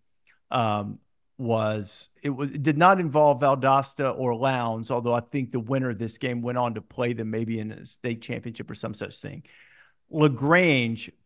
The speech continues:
played Colquitt County, which is where, uh, Ray Goff played, and Ray's younger brother, Bucky, Bucky might have been playing there, uh, that year too. They, LaGrange played behind, um,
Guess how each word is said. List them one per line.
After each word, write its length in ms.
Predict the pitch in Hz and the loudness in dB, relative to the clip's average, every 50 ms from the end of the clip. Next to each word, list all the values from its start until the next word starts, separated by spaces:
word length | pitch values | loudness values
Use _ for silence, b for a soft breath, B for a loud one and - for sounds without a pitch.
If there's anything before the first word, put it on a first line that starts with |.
| - | 0
played 400 | 156 139 131 127 127 117 - - | 2 4 4 4 2 2 -2 -4
Colquitt 420 | - 147 151 147 143 - 139 - - | 4 6 6 6 6 2 -4 -4 -2
County, 380 | - 151 147 139 123 104 101 | -2 0 0 0 0 -2 -4
which 260 | 101 107 117 117 - | -6 -6 -6 -6 -6
is 120 | 110 104 - | -8 -10 -6
where, 500 | - 139 123 117 113 110 104 98 98 - _ _ - | -4 -2 2 2 2 2 0 -2 -4 -8 _ _ -8
uh, 100 | 120 120 | -6 -6
Ray 240 | 104 98 117 135 135 | -4 -2 -2 -2 -2
Goff 400 | 123 139 139 135 139 139 - - | 0 4 4 4 4 2 -2 -8
played, 320 | - 143 139 139 139 127 117 | -4 -2 0 0 0 -2 -4
and 140 | 117 113 | -4 -4
Ray's 300 | 117 127 135 127 113 101 | -2 -2 0 -2 -2 -2
younger 220 | 135 135 131 123 113 | -4 -4 -4 -4 -4
brother, 360 | 113 131 127 120 117 107 104 104 _ - | -2 0 0 0 -2 -4 -6 -10 _ -10
Bucky, 460 | 139 127 139 151 - - 127 107 107 | 0 0 0 0 0 -4 -6 -6 -6
Bucky 320 | - 131 180 208 208 - 156 | -4 0 0 0 0 0 -4
might 220 | 117 113 135 151 | -2 -2 -2 -2
have 80 | 151 127 | -2 -4
been 160 | 117 107 104 | -4 -6 -6
playing 440 | 104 - 120 131 147 147 117 101 92 | -8 -4 0 0 0 0 -2 -6 -8
there, 280 | 87 104 104 98 87 _ _ _ _ _ _ - | -10 -10 -10 -10 -12 _ _ _ _ _ _ -6
uh, 100 | - 123 | -6 -4
that 220 | 104 120 110 - | -2 -2 -4 -4
year 120 | 135 123 113 | -6 -6 -6
too. 220 | - 143 135 117 | -4 -4 -4 -2
They, 220 | 107 120 123 135 - b b b b | -2 -4 -6 -6 -8 b b b b
LaGrange 680 | 156 156 131 110 139 165 190 220 233 220 - - - | 0 0 2 2 4 4 4 4 4 2 -2 -6 -10
played 560 | _ - - 160 151 151 151 143 143 131 139 - _ _ _ _ _ - | _ -2 2 4 4 6 6 6 4 2 0 -6 _ _ _ _ _ 0
behind, 680 | 131 117 101 104 143 143 139 135 131 127 120 113 - - | 2 2 4 6 6 6 8 6 6 4 0 -4 -4 -4
um, 320 | 147 127 113 113 110 104 | -2 -2 -2 -2 -4 -6